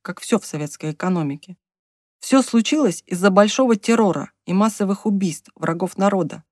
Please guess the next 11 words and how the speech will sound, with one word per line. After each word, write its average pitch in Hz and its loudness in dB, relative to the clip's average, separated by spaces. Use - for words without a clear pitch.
Тысячи 277 0
людей 233 4
исчезали 190 2
в 165 -2
лагерях, 170 -2
многих 214 4
расстреливали, 170 -2
все - 2
жили 190 2
в 160 -6
страхе. 185 0